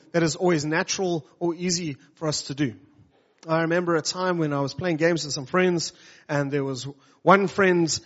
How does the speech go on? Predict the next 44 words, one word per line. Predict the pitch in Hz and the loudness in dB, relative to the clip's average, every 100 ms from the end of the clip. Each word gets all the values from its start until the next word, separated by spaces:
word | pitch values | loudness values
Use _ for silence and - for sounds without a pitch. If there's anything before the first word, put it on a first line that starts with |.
| - | -10
in | 175 160 | -2 2
our | 156 143 147 | 2 2 -2
group | 139 180 190 | -2 2 4
who | 170 | 4
was | 156 | 0
a | 170 | 0
little | 175 185 | 0 2
bit | 170 | 0
more | 165 | -2
my | 147 160 175 | 0 0 -2
friend | - 180 165 | -2 -4 -4
than | 151 | -4
everyone | 170 160 | 0 0
else's | 156 165 160 139 | 0 -4 -6 -4
friend, | 180 165 | -4 -4
but | 143 | -4
he | |
was | 139 | -8
a | 127 | -12
part | - 185 | -6 -4
of | 151 | -4
the | |
group, | 147 170 180 175 | -4 -2 -2 -2
and | 147 | -8
he | |
came | - 185 185 | -8 -6 -2
and | 160 | -2
he, | 131 - - | -4 -12 -2
and | 175 | 0
he | 165 | 2
said | 277 254 | 2 2
something | - 226 196 147 | 2 0 0 -6
that | 160 190 | -6 0
was, | 185 156 - | 2 0 -4
you | 185 | -2
know, | 175 | -2
he | 190 | -2
thought | 185 196 | -2 0
it | 165 | 2
was | 143 | 0
funny. | - 202 196 175 - - - | -2 -2 0 -2 -6 -20 -6
Um, | 156 151 | -2 -2
someone | 139 - 220 202 | -2 -2 0 2
else | 185 160 - | 2 2 -4